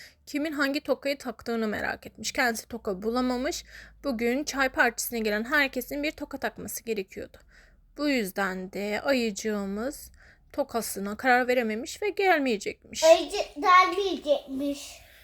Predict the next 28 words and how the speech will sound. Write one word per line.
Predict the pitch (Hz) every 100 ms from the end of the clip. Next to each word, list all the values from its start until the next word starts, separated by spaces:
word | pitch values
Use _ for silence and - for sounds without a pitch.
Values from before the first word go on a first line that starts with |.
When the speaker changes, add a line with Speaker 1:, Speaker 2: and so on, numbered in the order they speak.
| - _
Speaker 1:
Tamam, | 330 359 427 453 480 - -
o | 339
zaman | 311 320 370
beklemiyoruz. | 427 370 - 370 285 247 339
Hepimiz | 349 294 330
yemek | 339 330 330
yemeye | 330 262 262 311
başlayalım. | 349 349 - 359 311 269
Speaker 2:
Gelmiş, | 427 415 453 -
gelmiş. | 415 392 392 480 - - - - _ -
Speaker 1:
Hayır, | 277 302
bu | 269
değil, | 269 330 262
diğeri | 240 233 254 277 220
böyle | 220 220
kırmızı | - 247 233 262
fiyonklu | 277 214 220 254
var | 254 339
ya. | 415 - 233 - - - _ _ _ - _ _ _ _ _ _ _ _ _ _
O | 262
zaman | 233 254 233 220 220 269
yemeğe | 320 320 269 262 277
başlayabiliriz. | 370 - 453 440 453 427
Siz | - 381
servis | - 381 359 370
Speaker 2:
Hmm. | 320
Speaker 1:
yapalım | 427 415 415 554
mı? | 571 453